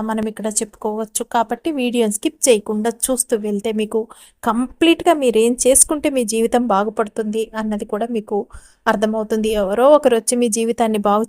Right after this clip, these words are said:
చేయాల్సిన అవసరం లేదు, మీకు మీరే మీ జీవితాన్ని అద్భుతంగా తిరిగి మలుచుకోగలరు అని కూడా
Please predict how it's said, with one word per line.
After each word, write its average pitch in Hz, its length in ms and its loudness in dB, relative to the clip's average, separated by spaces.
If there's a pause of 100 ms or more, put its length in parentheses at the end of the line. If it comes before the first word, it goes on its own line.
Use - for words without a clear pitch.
చేయాల్సిన 220 460 -2
అవసరం 214 420 0
లేదు, 214 220 -4 (440)
మీకు 254 340 4
మీరే 220 280 2
మీ 233 160 0
జీవితాన్ని 220 540 -2 (160)
అద్భుతంగా 208 600 0 (440)
తిరిగి 220 320 2 (100)
మలుచుకోగలరు 214 800 0 (160)
అని 220 220 0
కూడా 202 140 0